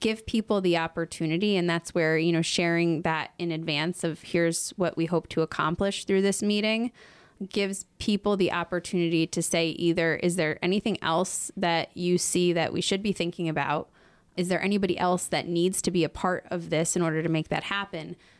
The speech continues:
But give people the opportunity to tell you if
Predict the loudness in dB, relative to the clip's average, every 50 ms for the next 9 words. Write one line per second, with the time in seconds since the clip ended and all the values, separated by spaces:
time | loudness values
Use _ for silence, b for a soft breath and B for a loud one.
0 | b b -4 -4 -4 -2 -2 -4 -4 -4 -4 -8 -2 0 0 0 0 0 -2 0
1 | 0 -2 0 0 -2 -2 -2 -4 -6 -4 -2 0 2 2 4 4 4 2 2 2
2 | 0 -2 -2 0 0 0 0 -2 -6 -6 -2 0 0 2 2 2 2 2 2 4
3 | 4 4 2 2 0 -2 -2 -4 -6 -12 -20 -18